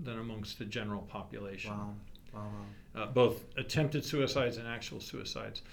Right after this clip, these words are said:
Speaker 1: It's hard to get precise statistics because the municipalities that use the lottery to fund themselves do not wish these statistics to be public.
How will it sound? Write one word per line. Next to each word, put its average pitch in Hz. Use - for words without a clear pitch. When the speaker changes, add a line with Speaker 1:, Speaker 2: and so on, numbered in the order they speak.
Speaker 1:
It's 127
hard 175
to 170
get 165
precise 139
statistics -
because 123
the 113
municipalities 139
that 127
use 139
the 131
lottery 127
to 131
fund 180
themselves 113
do 139
not 160
wish 165
these 123
statistics -
to 151
be 139
public. 185